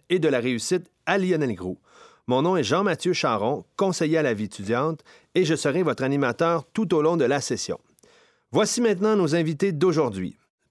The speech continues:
Tout d'abord, je souhaite la bienvenue à Valérie Dionne, une finissante en technique professionnelle de musique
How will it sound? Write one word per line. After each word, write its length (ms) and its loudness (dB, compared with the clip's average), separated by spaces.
Tout 120 2
d'abord, 500 2
je 140 0
souhaite 340 -2
la 80 2
bienvenue 460 0
à 160 -2
Valérie 420 0
Dionne, 460 -2
une 160 0
finissante 600 0
en 100 -2
technique 380 -2
professionnelle 640 -2
de 100 0
musique 440 -2